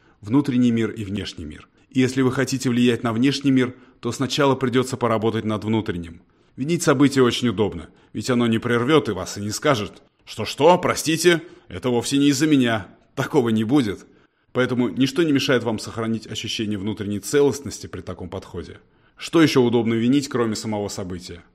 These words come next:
В идеале это что-то из прошлого, чего уже нет в настоящем, что не имеет возможности себя оправдать.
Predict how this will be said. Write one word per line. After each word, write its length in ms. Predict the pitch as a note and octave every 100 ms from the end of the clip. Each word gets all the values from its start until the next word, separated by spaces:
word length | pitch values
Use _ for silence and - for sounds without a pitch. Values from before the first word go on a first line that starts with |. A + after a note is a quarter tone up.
| _ _ -
В 100 | A2
идеале 340 | A#2+ D3 D3
это 280 | B2+ B2 A#2
что-то 340 | - D#3 C3
из 140 | C3 -
прошлого, 580 | A2 A2 - F#2+ E2+ - _
чего 220 | - C3+
уже 200 | C3 C3
нет 240 | B2 C3+ C3
в 40 |
настоящем, 680 | A2 - G#2+ G2 F2+ - E2 _
что 200 | - B2+
не 120 | B2+
имеет 220 | B2+ D3
возможности 540 | A#2 A#2 A#2 A2+ A2 -
себя 180 | A2 G#2
оправдать. 520 | G#2+ G2+ F#2 E2